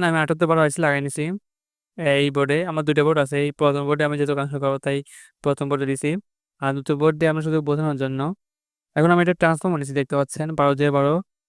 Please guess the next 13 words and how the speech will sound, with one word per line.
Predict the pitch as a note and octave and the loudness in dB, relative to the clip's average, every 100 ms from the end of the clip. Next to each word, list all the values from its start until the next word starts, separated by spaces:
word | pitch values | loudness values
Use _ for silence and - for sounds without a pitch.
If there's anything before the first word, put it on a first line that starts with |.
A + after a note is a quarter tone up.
| _ | _
ট্রান্সফর্মার, | D3 C#3 D3+ D3 D3+ F#3+ - | -4 -4 -4 -4 -4 -6 -8
এটা | E3 D#3 D3+ C#3+ | 0 2 2 2
দুই | D#3 | 0
পাশে | E3 F3+ | 0 0
দুইটা | D#3 D3 | -2 0
তার | D3 D3+ F#3 - _ _ | 0 -2 -4 -14 _ _
ডায়োডের। | C3+ C#3+ D3+ D#3 F3 F3 F3 _ | -2 2 2 2 0 0 -8 _
আচ্ছা | D3 D3+ D3 | -6 -2 -2
আমি | D#3 | -2
একটা | D#3 D#3 C#3 | -2 -2 0
ভিডিও | D3 C#3+ C3 | 0 0 0
দিই, | C#3+ D3+ | -4 -4
ওইটা | D3+ C#3+ | -4 -4